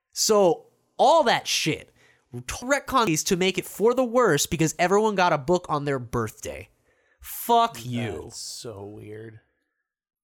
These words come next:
Speaker 1: That's the extra notes in Silent Hill Book of Memories.
Speaker 2: Huh. Well then.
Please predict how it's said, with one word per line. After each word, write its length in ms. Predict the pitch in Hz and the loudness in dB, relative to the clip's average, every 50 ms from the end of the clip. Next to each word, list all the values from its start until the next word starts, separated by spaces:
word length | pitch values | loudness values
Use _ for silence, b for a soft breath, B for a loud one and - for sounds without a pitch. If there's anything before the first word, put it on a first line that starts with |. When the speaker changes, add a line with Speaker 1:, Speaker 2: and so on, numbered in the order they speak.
| - - | -12 -10
Speaker 1:
That's 400 | 143 139 175 196 233 247 - - | -2 0 2 2 2 0 -2 -4
the 180 | 254 220 208 | -4 0 0
extra 360 | 208 190 - - - - 208 | 0 0 0 -4 -2 -2 0
notes 320 | 196 180 165 160 151 - - | 2 4 4 4 2 2 -2
in 100 | 143 139 | -4 -2
Silent 340 | - - 147 147 151 147 156 | -2 -2 0 0 0 0 0
Hill 140 | 147 131 | -2 -2
Book 240 | 123 127 127 120 - | -2 -2 -4 -4 -4
of 80 | 117 107 | -8 -8
Memories. 580 | 113 110 104 98 95 85 82 85 - - - _ _ _ _ _ _ _ | -8 -10 -10 -10 -12 -12 -14 -16 -16 -18 -20 _ _ _ _ _ _ _
Speaker 2:
Huh. 320 | _ - 311 294 190 123 B B B B B B B B B B B B B _ _ | _ -6 -2 -2 -2 -2 B B B B B B B B B B B B B _ _
Well 200 | 196 220 233 170 | -10 -6 -6 -4
then. 260 | 123 110 104 98 95 | -4 -4 -6 -8 -14